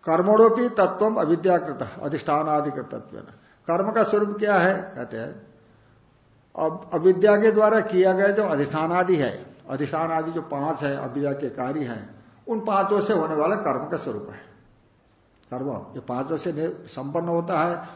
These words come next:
और वो पांच किससे होते हैं, अविद्या से, अज्ञान से, मूला ज्ञान से उत्पन्न जो अधिष्ठान आदि है, उस अधिष्ठान आदि से होने वाले कर्म है, ये स्वरूप उसका है, कर्म का स्वरूप अधिष्ठान आदि को होते हैं। आत्मा का स्वरूप तो कौटस्थ है, कुटस्थ है,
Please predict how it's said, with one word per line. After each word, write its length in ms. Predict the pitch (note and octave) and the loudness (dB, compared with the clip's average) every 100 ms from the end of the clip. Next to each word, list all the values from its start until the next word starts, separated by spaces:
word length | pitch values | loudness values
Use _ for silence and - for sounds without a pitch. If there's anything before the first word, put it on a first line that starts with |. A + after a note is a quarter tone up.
| - | -4
और 120 | E3+ | 0
वो 60 | E3+ | 2
पांच 340 | E3+ E3 F3 | 2 0 0
किससे 240 | F#3 E3+ F#3 | 0 -2 -2
होते 180 | E3 | -2
हैं, 80 | G#3+ | -2
अविद्या 360 | F3+ D#3+ C3+ G2+ | 0 0 0 -10
से, 200 | - - - | -12 -20 -14
अज्ञान 360 | C#3+ B2 C#3+ B2 | -8 -2 -2 -2
से, 200 | - - - - - _ _ _ _ _ _ A2+ | -8 -14 -20 -20 -20 _ _ _ _ _ _ -10
मूला 220 | A#2+ B2+ | -6 -6
ज्ञान 280 | B2 B2 A#2+ | -6 -8 -8
से 80 | A#2+ | -10
उत्पन्न 360 | A2+ B2+ A#2 | -10 -12 -10
जो 100 | A#2 | -8
अधिष्ठान 400 | G#2+ A2 - A#2+ | -10 -10 -12 -8
आदि 240 | B2+ C3 C3+ | -6 -6 -2
है, 380 | E3+ A#2+ - - - _ - - | -2 -4 -8 -20 -20 _ -20 -6
उस 140 | F3 - | -6 -4
अधिष्ठान 500 | D#3 C#3 C#3 C#3 C#3 | -6 -6 -6 -6 -4
आदि 200 | C#3 B2+ | -6 -6
से 120 | C3+ | -6
होने 200 | A#2 B2 | -6 -6
वाले 240 | B2 A#2+ | -4 -6
कर्म 300 | A#2 C3+ C3+ | -4 -4 -2
है, 260 | A2 F#2 - | -6 -10 -2
ये 80 | F#3 | 0
स्वरूप 260 | F3+ F3 F3+ | 2 -2 -2
उसका 280 | - - | -6 -12
है, 100 | G2+ | -16
कर्म 220 | A2+ C3+ A#2 | -12 -12 -12
का 120 | G#2+ | -16
स्वरूप 1000 | - - _ _ _ _ _ _ _ - | -20 -20 _ _ _ _ _ _ _ -16
अधिष्ठान 360 | A#2 A#2 A#2 | -14 -12 -12
आदि 180 | A#2+ A2+ | -14 -14
को 120 | - | -14
होते 180 | A#2 - | -14 -16
हैं। 140 | - - - - - B2+ | -20 -20 -20 -20 -14 -4
आत्मा 260 | - - | -4 -4
का 140 | D#3 E3 | -2 -2
स्वरूप 220 | E3 D#3 | -2 -2
तो 60 | F#3 | -4
कौटस्थ 480 | - E3 D#3+ F3+ F#3 | -2 -2 0 -2 -2
है, 60 | |
कुटस्थ 400 | F3+ D#3+ F#3 - | -6 -4 -4 -2
है, 420 | F3+ E3 F#3 - | -2 -4 -6 -16